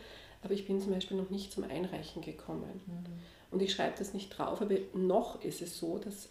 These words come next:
Speaker 1: äh, wir als klinische Psychologinnen und Gesundheitspsychologinnen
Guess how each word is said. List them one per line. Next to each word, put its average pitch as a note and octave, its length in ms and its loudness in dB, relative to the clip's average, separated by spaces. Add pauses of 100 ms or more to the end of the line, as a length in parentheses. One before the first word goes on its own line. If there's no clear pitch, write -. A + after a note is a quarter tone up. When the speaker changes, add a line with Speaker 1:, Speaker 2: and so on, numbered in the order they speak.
Speaker 1:
äh, E3+ 480 -4
wir F#3 160 6
als F#3 160 0
klinische G#3+ 340 0
Psychologinnen G3 640 4
und F#3 80 2
Gesundheitspsychologinnen F#3+ 1500 2